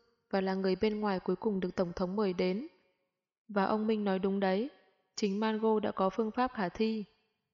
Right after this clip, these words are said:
"Thế à?" Rachel nói. "Thế anh chàng đó đã đưa ra phương pháp gì vậy?" "Anh chàng à?" Ông Minh cười thoảng. "Tiến sĩ Mango là một phụ nữ đấy." Cái đó còn phải bàn thêm cái đã.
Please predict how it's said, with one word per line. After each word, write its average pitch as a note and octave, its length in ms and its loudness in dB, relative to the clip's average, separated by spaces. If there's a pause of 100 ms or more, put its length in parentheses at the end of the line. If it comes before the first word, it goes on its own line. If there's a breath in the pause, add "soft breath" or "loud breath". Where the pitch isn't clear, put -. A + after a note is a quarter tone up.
(1200)
"Thế G#3 160 0
à?" G#3 280 -2 (460)
Rachel G#3+ 360 2
nói. G3 320 0 (500)
"Thế G#3+ 120 0
anh A#3 140 -2
chàng G#3 240 0
đó F#3+ 160 2
đã G#3+ 140 -2
đưa A3+ 180 2
ra A3 180 -2
phương A3+ 200 -2
pháp B3+ 200 -4
gì G3 160 0
vậy?" F#3+ 300 -2 (2000)
"Anh A3 200 -2
chàng G3+ 260 0
à?" F#3 260 -2 (560)
Ông G#3 220 0
Minh G#3 160 0
cười F#3+ 200 2
thoảng. F3+ 320 -6 (720)
"Tiến G3+ 160 4
sĩ A3+ 180 -2
Mango A3 460 2
là G3 100 2
một F#3 180 -2
phụ G3 160 -4
nữ A3+ 200 0
đấy." A3 340 0 (1700)
Cái F#3+ 100 0
đó G3 200 2
còn A3 180 0
phải G3+ 200 0
bàn F#3+ 220 -2
thêm A3+ 200 -2
cái G#3 140 -2
đã. B3 300 -2